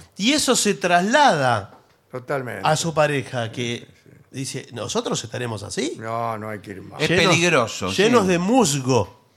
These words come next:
Speaker 2: Bueno, cocinar algo especial y encender algunas velas, normal. Arreglar la casa solo para hacer feliz a tu pareja. Bueno,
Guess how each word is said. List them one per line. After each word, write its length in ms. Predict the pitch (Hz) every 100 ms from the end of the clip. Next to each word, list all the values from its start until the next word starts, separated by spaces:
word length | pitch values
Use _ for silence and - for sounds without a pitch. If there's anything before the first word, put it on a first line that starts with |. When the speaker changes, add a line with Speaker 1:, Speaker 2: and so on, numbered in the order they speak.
| _ _ _ _ _ _ _ _ _ _ _ _ _ -
Speaker 2:
Bueno, 400 | 247 175 170 185
cocinar 500 | 208 180 180 208 208
algo 200 | 180 170
especial 560 | - 151 143 165 180
y 60 | 165
encender 400 | 131 120 123 135
algunas 360 | 131 151 185 196
velas, 500 | 202 165 175 185 302
normal. 800 | - 107 95 95 107 107 110 120 120 _ _ _ _ _ _
Arreglar 960 | - 170 190 196 220 254 277 277 262 -
la 300 | 165 185 190
casa 400 | - 262 214 208
solo 500 | 185 - 240 247 226 220
para 160 | 151
hacer 240 | 147 180 165
feliz 380 | 143 139 147
a 100 | 120
tu 140 | 104 107
pareja. 340 | 104 90 82
Bueno, 260 | 120 175 101